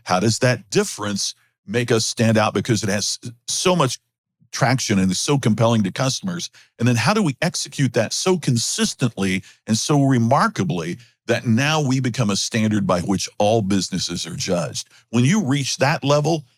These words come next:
and you can't do it without, I mean, we own the trademark on the term ultimate customer experience.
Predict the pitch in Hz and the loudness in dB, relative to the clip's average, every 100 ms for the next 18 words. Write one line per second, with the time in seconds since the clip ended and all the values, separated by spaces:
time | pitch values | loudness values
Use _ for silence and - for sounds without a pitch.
0 | _ 131 139 - _ 127 135 - 196 220 | _ -2 -2 -4 _ 0 0 0 0 0
1 | 123 233 202 101 - 117 123 - 127 120 | 2 2 2 0 -2 0 2 2 0 0
2 | - _ _ _ _ _ 185 214 196 139 | -6 _ _ _ _ _ -2 0 2 0
3 | - 156 120 113 104 107 98 82 113 107 | 2 2 2 0 2 0 0 0 0 0
4 | 101 - 120 117 110 - 107 - 101 104 | 0 0 0 0 -4 -2 -4 -2 -2 -2
5 | - - 165 104 80 | -2 -2 -2 -2 -4